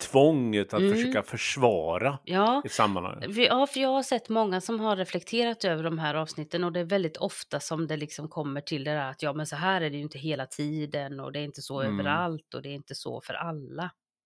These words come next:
Speaker 1: Ja, då blir det ytterligare en sån här tystnadskultur.
Speaker 2: Ja, precis.
Speaker 1: A-, a-,
Speaker 2: Mm.
Speaker 1: man pratar om det men inte riktigt, eh, vill bekräfta det
Speaker 2: Nej,
Speaker 1: på något sätt.
Speaker 2: precis. Exakt.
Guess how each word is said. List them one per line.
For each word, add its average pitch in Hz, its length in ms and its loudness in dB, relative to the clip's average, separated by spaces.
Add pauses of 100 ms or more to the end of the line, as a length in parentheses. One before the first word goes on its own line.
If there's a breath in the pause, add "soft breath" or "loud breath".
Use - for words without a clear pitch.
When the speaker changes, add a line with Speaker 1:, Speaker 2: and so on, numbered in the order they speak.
(120)
Speaker 1:
Ja, 104 300 2
då 110 60 0
blir 113 160 2
det 110 80 2
ytterligare 120 460 4
en 175 100 0
sån 156 160 -2
här 131 240 2 (600 loud breath)
tystnadskultur. - 840 0
Speaker 2:
Ja, 311 100 8 (280)
precis. 294 480 0
Speaker 1:
A-, 127 100 4
a-, 139 160 2
Speaker 2:
Mm. 135 200 2
Speaker 1:
man 131 200 6
pratar 131 640 4
om 151 360 0
det 127 120 0
men 117 240 0
inte 117 200 -4
riktigt, 113 640 -6
eh, 113 60 -6 (380)
vill 131 180 -8
bekräfta - 840 -4
det 240 120 0
Speaker 2:
Nej, 139 120 -2
Speaker 1:
på 113 80 -2
något 92 100 -4
sätt. - 100 -2
Speaker 2:
precis. - 800 -8
Exakt. - 500 -6